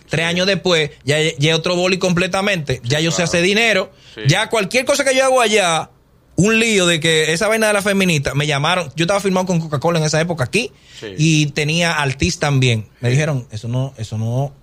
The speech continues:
Speaker 2: No le conviene.
Speaker 1: no le conviene a la marca,
Speaker 2: Sí,
Speaker 1: tú,
Speaker 2: verdad,
Speaker 1: estos
Speaker 2: verdad.
Speaker 1: líos, bájale al personaje." Hago mi año feliz.
Speaker 2: Bien.
Speaker 1: Lo cojo suave, yo no puedo, eh,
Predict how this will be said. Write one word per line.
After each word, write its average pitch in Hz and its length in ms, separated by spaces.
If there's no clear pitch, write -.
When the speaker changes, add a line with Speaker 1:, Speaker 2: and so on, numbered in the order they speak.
Speaker 2:
No 107 60
le 107 100
conviene. 98 400
Speaker 1:
no 117 160
le 135 80
conviene 151 300
a - 20
la 185 140
marca, 202 400
Speaker 2:
Sí, 131 80
Speaker 1:
tú, 156 200
Speaker 2:
verdad, 156 160
Speaker 1:
estos 143 220
Speaker 2:
verdad. 247 120
Speaker 1:
líos, 247 220
bájale 135 260
al 135 100
personaje." 107 500
Hago 175 280
mi 170 160
año 185 280
feliz. - 880
Speaker 2:
Bien. 87 160
Speaker 1:
Lo 110 140
cojo 180 260
suave, 262 640
yo 135 240
no 185 160
puedo, 185 560
eh, 143 720